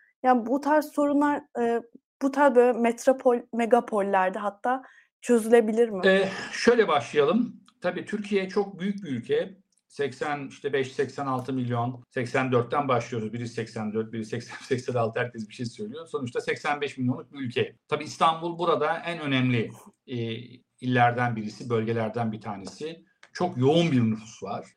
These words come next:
Speaker 2: Bu çok yoğun nüfusun sağlık ihtiyaçlarını karşılayacak, e, bir organizasyonel,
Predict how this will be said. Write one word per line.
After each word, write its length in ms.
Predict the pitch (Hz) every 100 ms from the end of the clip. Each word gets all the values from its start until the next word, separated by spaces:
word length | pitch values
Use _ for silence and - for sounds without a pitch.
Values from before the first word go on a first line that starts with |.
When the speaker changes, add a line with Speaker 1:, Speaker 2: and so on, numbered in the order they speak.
| -
Speaker 2:
Bu 80 |
çok 280 | 123 190 185
yoğun 360 | 143 170 175 139
nüfusun 600 | 123 127 120 135 - -
sağlık 360 | - 131 143
ihtiyaçlarını 540 | 127 127 127 120 127 123
karşılayacak, 800 | 123 120 - 120 113 165 - _ 139
e, 260 | 127 120
bir 100 | 147
organizasyonel, 1040 | 147 135 131 127 127 123 139 143 180 196